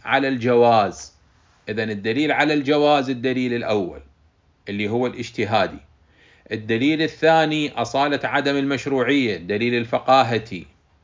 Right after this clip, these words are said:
هذا الدليل الثاني. الدليل الثالث صحيح الزراء، فإن صحيحة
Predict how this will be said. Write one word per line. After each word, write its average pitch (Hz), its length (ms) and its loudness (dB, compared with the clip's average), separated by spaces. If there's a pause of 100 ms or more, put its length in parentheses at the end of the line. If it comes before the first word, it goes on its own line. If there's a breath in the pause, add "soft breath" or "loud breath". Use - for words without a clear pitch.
(500)
هذا 101 220 -4
الدليل 110 400 -2
الثاني. 117 580 -2 (880 soft breath)
الدليل 135 500 2
الثالث 190 640 2 (100)
صحيح 147 480 -4
الزراء، 127 540 2
فإن 117 440 -4
صحيحة 117 500 -6